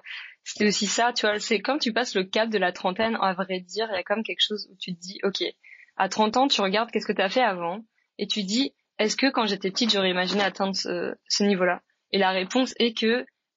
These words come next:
je crois que je me suis rendu compte de ça avec, euh, Mister Oiseau le jour où j'étais en train de mixer sur scène avec lui, je me suis dit, waouh, mais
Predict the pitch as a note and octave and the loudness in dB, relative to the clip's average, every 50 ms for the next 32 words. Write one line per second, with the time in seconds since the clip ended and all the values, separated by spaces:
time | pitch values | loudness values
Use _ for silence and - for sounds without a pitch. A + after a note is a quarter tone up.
0 | _ _ _ _ - - - C#4 C#4+ B3 A#3 G#3 - G#3 G3+ F#3+ G#3 A3 G3 G3 | _ _ _ _ -2 0 2 2 2 2 2 2 2 0 -2 0 0 0 0 0
1 | F#3 - A3 G#3 G3 F#3+ F#3+ F#3+ F#3+ F3+ F3 E3+ E3+ E3+ - F#3+ F#3+ F#3+ - G3 | 0 0 0 0 2 0 -2 -2 0 0 0 0 -2 -2 -4 -4 -2 0 0 2
2 | G3 G3 F#3+ F#3+ A3 G3+ F#3 F#3 F3+ F#3+ A3 A3 G#3+ G3+ F#3+ F#3 - F#3+ F#3 F#3 | 2 2 2 0 0 0 0 0 0 0 0 0 0 0 0 0 0 -2 -2 -2
3 | - - G3 F#3+ F#3+ F3 F3 F3 F#3 F#3 F#3 - - G#3 G#3+ G3+ F#3 F#3+ - G3+ | -2 -2 -2 -2 0 -2 -2 0 0 0 0 0 2 2 2 0 -2 -2 -2 0
4 | G3 F#3+ F3+ F3 F#3 F#3 - - A#3 A3+ A3+ G3 F#3 - G3 F3 E3+ F3 F3 - | 0 2 2 2 0 0 0 2 2 4 4 4 2 0 0 -2 -4 -6 -10 -6
5 | G3 F#3+ F#3 - G3 F#3+ G3 A3 - - - - - - - - G3 F#3+ F#3 F3 | -2 0 2 2 4 2 2 -2 -4 -6 -12 -20 -20 -18 -2 2 2 4 4 2
6 | - | 0